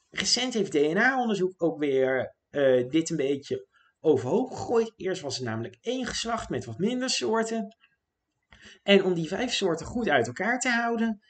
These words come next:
heb, ehm, is eigenlijk weer de vorm van het genitaal het beste kenmerk. Huisspinnen kun je verder wel herkennen doordat ze echt behoorlijk fors zijn. Ehm, die kunnen volgens mij wel een centimetertje of zes, zeven halen, met nog veel langere poten.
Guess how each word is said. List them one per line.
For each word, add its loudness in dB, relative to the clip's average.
heb, -8
ehm, 4
is -4
eigenlijk -4
weer 0
de -4
vorm -4
van -4
het -6
genitaal -4
het -2
beste -4
kenmerk. -12
Huisspinnen -2
kun 0
je -2
verder 0
wel 2
herkennen -2
doordat -4
ze -6
echt -6
behoorlijk 4
fors -4
zijn. -4
Ehm, 2
die -10
kunnen 2
volgens -6
mij 0
wel 0
een -4
centimetertje -6
of -16
zes, -2
zeven -2
halen, -2
met -2
nog -12
veel 6
langere 0
poten. -2